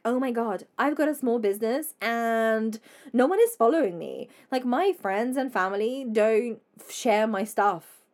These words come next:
Well, why would they? <laughs> What's in it for them?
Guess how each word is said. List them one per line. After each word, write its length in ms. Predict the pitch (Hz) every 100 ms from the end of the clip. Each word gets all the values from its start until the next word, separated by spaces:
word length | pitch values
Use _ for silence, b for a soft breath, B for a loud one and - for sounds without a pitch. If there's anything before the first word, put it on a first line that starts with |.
| _ -
Well, 220 | 220 247
why 180 | 277 294
would 240 | 277 269
they? 300 | 143 - - - - 349 -
<laughs> 360 | 403 - 330
What's 240 | 277 311 320
in 100 | 311
it 140 | 262
for 80 | 302
them? 380 | 294 285 151